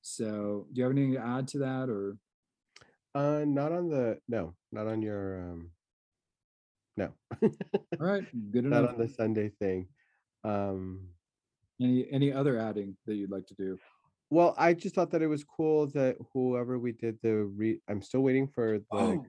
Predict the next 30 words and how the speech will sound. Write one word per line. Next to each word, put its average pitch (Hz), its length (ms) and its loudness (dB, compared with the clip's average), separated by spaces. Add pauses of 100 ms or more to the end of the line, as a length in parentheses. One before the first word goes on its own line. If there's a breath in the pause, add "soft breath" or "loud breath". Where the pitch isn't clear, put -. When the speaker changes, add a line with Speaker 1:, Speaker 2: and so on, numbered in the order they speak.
Speaker 2:
kind 107 120 -4
of, 110 140 -4
like, 101 180 0
male 107 520 2
person 98 420 -4
to 92 300 -4 (480)
present 101 360 -4
themselves, 95 440 -4
Speaker 1:
No, 127 460 2
Speaker 2:
or 110 120 2
Speaker 1:
we 104 40 6
have 107 80 4
Speaker 2:
male 110 540 4
energied 101 560 -2
person. 98 460 -2
Um, 95 320 -4 (380)
but 131 100 6
it 131 40 12
was 131 160 8
really 151 200 4
cool 147 260 0
that, 127 280 2 (160)
uh, 101 400 -2 (360)
our 104 180 -2
readings 110 680 -2 (400)
from 95 440 -2 (120)
the 92 100 -2
last 98 320 -4
two 101 140 -6
weeks 95 320 -4